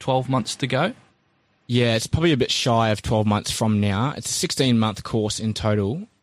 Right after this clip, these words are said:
Speaker 2: Uh, we've, we're just in a break now. We've just finished our first semester. So we're looking at graduation at, at about, I'd say, April next year. So we're just on a break right now, and then we're rolling into semester two Monday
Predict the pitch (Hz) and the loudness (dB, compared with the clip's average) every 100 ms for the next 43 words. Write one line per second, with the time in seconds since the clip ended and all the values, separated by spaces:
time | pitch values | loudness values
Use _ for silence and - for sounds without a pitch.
0 | _ 110 104 104 104 110 107 - - - | _ -2 0 2 2 2 2 -4 -14 -8
1 | 123 113 110 107 113 104 104 90 104 104 | 0 2 2 2 0 2 0 0 0 0
2 | 104 - 107 110 104 - 104 - 104 107 | 0 0 -2 -2 -4 -2 -2 0 0 0
3 | 104 113 107 107 113 110 104 - - - | -2 -2 -2 0 0 0 -2 -10 -20 -20
4 | - _ _ - 127 127 127 113 113 107 | -20 _ _ -4 0 2 2 2 0 2
5 | 104 104 101 104 90 104 - 104 98 - | 2 2 0 -2 -2 -6 -4 -4 -2 0
6 | 107 107 101 - 117 110 - 110 - 120 | 2 2 0 -6 -6 -4 -2 -2 0 2
7 | 117 107 - 117 160 196 _ _ - 110 | 0 0 -2 0 0 -6 _ _ -8 -2
8 | 101 110 113 117 104 104 107 - 104 107 | 0 0 0 0 0 0 0 0 -2 -2
9 | 107 104 107 107 113 110 110 107 110 - | 0 0 0 2 2 2 2 0 -2 0
10 | 104 104 - 95 - 110 110 107 - - | 0 0 -4 -6 0 2 2 -2 -10 -20
11 | - - 107 110 104 98 | -10 -2 0 2 2 0